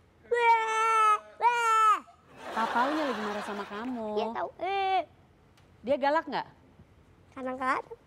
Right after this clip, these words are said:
Speaker 2: Kadang-kadang ya, tapi kamu cinta ya?
Speaker 1: Iyalah.
Speaker 2: Oke, sip. Ini Arka ini lucu banget. Berarti Arka, besok aku bisa nonton kamu di Timun Mas ya?
Speaker 1: Iya.
Speaker 2: Boleh kan aku nonton kamu di Timun Mas besok?
Speaker 1: Iya. Hari Sabtu di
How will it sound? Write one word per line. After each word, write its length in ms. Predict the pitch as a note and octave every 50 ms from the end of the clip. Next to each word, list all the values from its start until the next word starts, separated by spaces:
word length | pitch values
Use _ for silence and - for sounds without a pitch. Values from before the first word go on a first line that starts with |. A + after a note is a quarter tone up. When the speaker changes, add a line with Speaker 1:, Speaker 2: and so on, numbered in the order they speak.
| _ _ _
Speaker 2:
Kadang-kadang 480 | - G3 G#3 G#3+ A3 A#3+ A#3+ A3+ G#3 G3
ya, 140 | F#3+ G#3 C4+ C#4+ - -
tapi 160 | - G3 A3+
kamu 220 | A3+ A3+ A3 A#3 A3+
cinta 280 | - A#3+ A3+ A3+ A3+ G3+
ya? 220 | F3+ F#3 G#3+ D#4 - - - _ _ _ -
Speaker 1:
Iyalah. 320 | D#4+ C#4+ B3+ C4 C4+ C4 - _ - -
Speaker 2:
Oke, 340 | F3+ G3+ G3 - G3+ F3+ D#3+ - - - _
sip. 460 | - - - - - - F#4+ D#4+ - - - - - - - - - - - - - - -
Ini 200 | C#4 D4 D#4+ F4+ F#4+ - - - - - - - - - - - - -
Arka 300 | B3+ C#4+ D4 C#4+ D#4 D4+
ini 140 | D4 D#4 D#4+
lucu 180 | D#4 D#4+ - D#4
banget. 380 | C#4+ C4 B3+ B3+ C4+ D4 D#4+ D4 - - - - - - - - -
Berarti 380 | G3+ C#4+ C#4 C#4 C#4 C#4 - E4
Arka, 380 | D#4 D4 D4 C#4+ - E4 E4+ E4+
besok 300 | C4 B3+ C4 B3+ E4 D#4
aku 120 | D4+ D4+ D#4+
bisa 180 | C#4+ D4 C#4+
nonton 240 | C#4+ C4+ C4 C4 C4+
kamu 240 | B3+ C4 C4 C#4+ D#4
di 100 | C4+ C#4
Timun 240 | - D4 C#4 D4+ D#4
Mas 240 | D#4 D#4 D4+ C#4+ -
ya? 160 | - D#4 E4 G4+ - - - - - - - - - -
Speaker 1:
Iya. 300 | - B3 B3 B3 B3+ C4+ B3+ - - -
Speaker 2:
Boleh 200 | - A3 C4 D4
kan 120 | D#4+ E4
aku 120 | D#4+ D4+ E4
nonton 200 | D#4+ D#4+ D4+ D4+
kamu 220 | C#4 D4 D4 D#4+ D4+
di 60 | C4+
Timun 180 | D#4 C#4+ C#4+
Mas 160 | C#4+ D4+ D#4+ D4+
besok? 320 | - C#4+ C#4+ - E4+ F4 - - - - - - -
Speaker 1:
Iya. 240 | - C4 B3+ B3 B3 B3 - - - _ - - - - - - _ _ _ -
Hari 280 | - C4+ C#4+ D4 D4+ C#4+
Sabtu 400 | - - C#4+ C#4+ C#4+ - E4 D#4+
di 300 | C#4+ C4 C#4 C#4 C#4 C#4